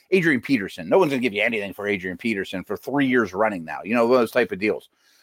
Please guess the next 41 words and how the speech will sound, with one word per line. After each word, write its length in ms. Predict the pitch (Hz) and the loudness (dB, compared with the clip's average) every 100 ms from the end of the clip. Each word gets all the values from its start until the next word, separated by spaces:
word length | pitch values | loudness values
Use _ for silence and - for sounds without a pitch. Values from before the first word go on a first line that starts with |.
| _ 214 | _ 2
Oh, 140 | 202 | 6
where 180 | 190 220 | 6 6
I 40 | |
was 100 | 175 | 6
going 260 | 220 196 113 | 6 6 6
with 120 | 107 | 4
that 180 | 175 156 | 4 4
team 260 | 269 254 208 | 2 2 4
that 220 | 156 123 | 4 4
I 100 | 156 | 2
had 160 | 160 | 4
A 160 | 175 185 | 2 0
B 360 | 147 180 175 156 | -4 -4 0 0
and 120 | 123 | 2
Gronk 360 | 147 160 165 | 0 0 0
and 120 | 160 156 | 0 2
those 200 | 156 135 | 0 0
guys, 380 | 151 151 147 | 0 2 2
A 140 | 147 180 | 2 2
J 200 | 185 147 | 2 2
Green, 500 | 120 147 170 165 147 | 2 0 0 -2 0
I 20 | |
was 160 | 139 135 | 2 4
all 220 | 151 151 | 4 4
on 60 | |
my 100 | 147 | 4
championship 580 | 131 156 151 147 131 147 | 0 -4 -4 -4 -4 -6
team. 380 | - 151 156 147 _ _ _ - | -2 -2 -2 -4 _ _ _ 0
So 100 | 180 | 4
I 120 | 277 | 6
was 120 | 247 | 6
gonna 140 | 202 180 | 4 2
totally 400 | - 196 175 160 | 6 6 4 0
rebuild. 600 | 143 131 202 220 120 98 | 2 2 4 6 6 2
This 100 | 127 | -2
goes 160 | 160 135 | -2 0
back 220 | 147 - | 0 0
to 60 | |
that 100 | 113 | -6
quarterback 420 | - 254 185 101 - | -4 -6 -2 -2 -2
conversation. 760 | 104 95 - 104 101 107 98 | -4 -4 -4 -4 -4 -8 -10